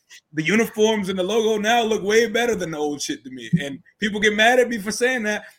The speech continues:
We actually look like a modern football team. We don't look like something that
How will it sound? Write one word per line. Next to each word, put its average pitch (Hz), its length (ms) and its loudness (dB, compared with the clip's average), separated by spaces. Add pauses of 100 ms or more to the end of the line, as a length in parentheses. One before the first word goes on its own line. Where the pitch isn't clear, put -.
(120)
We 220 180 2
actually 214 380 2
look 226 280 2
like 208 100 -2
a 214 40 0
modern 220 420 2
football 190 520 0
team. 160 200 -4 (220)
We 175 80 4
don't 226 220 2
look 226 160 0
like 196 240 0
something 190 440 -2
that 175 180 4